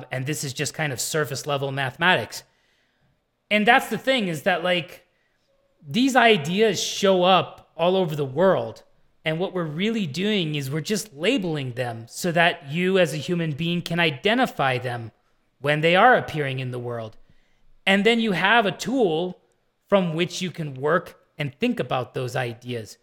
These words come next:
These are naturally occurring ideas. Um, but ultimately speaking, the reason why we,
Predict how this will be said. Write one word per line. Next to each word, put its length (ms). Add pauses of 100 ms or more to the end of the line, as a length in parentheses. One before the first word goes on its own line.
(360)
These 160
are 40
naturally 480
occurring 600
ideas. 640 (580)
Um, 400
but 100
ultimately 480
speaking, 520
the 80
reason 360
why 520 (100)
we, 320